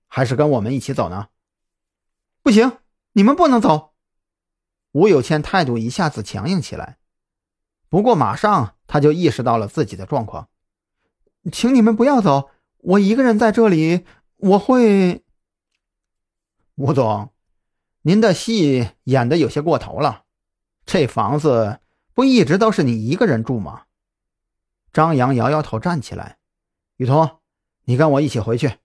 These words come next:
今天晚上这里不需要人了。”“好的。”蓝雨桐虽然不明白张扬为什么临时改变了计划，但还是马上起身与他同行。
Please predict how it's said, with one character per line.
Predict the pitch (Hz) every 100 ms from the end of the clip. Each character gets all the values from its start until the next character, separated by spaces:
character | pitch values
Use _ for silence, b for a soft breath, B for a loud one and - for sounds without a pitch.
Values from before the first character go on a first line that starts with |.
| _ _ _ _ -
今 | - 170
天 | 165 135
晚 | 120 87 107
上 | 117 113 104 - _ _ -
这 | 147
里 | 120
不 | 110 151
需 | -
要 | 107
人 | 101 71
了。 | 95 - _ _ _ _ _ _ _ _ _ _ _ _
”“好 | - 156
的。” | 156 214 214 _ _ _ _ _ _ _ _ _ _
蓝 | 139 214
雨 | 185
桐 | 156
虽 | 196 214
然 | 202
不 | 214 196
明 | 117 113
白 | 180 139 110 110 _ _ -
张 | 160 151
扬 | 127 165
为 | 175
什 | 113 123
么 | 131
临 | 127 160
时 | 165
改 | 113 92
变 | 147
了 | 139 101
计 | 208 143
划， | 90 - _ _ _ _ _ -
但 | 170
还 | 135 143
是 | 170 170
马 | 113 98
上 | 196 165
起 | - 104
身 | 131
与 | 117
他 | 110 104
同 | 110 123
行。 | 90 -